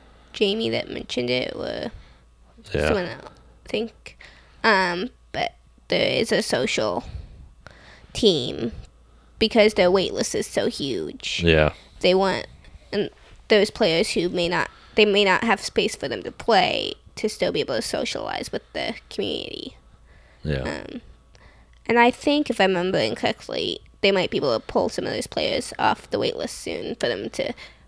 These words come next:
Speaker 1: play.
Speaker 2: Yeah, yeah. I think, you know, in, in some of the conversations we've had with people,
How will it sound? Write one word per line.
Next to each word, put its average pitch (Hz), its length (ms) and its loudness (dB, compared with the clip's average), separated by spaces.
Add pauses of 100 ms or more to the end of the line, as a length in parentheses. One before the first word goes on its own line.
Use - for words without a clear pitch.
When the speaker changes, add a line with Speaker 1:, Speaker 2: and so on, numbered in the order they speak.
(100)
Speaker 1:
play. - 440 0 (180)
Speaker 2:
Yeah, 82 280 4 (300)
yeah. 78 220 2 (420)
I 101 80 8
think, 107 200 6
you 104 180 6
know, 87 160 10
in, 80 120 2
in 85 140 2
some 95 180 6
of 90 60 8
the 87 80 10
conversations 78 580 0
we've 76 140 -4
had 80 160 4
with 73 160 -6
people, 78 420 4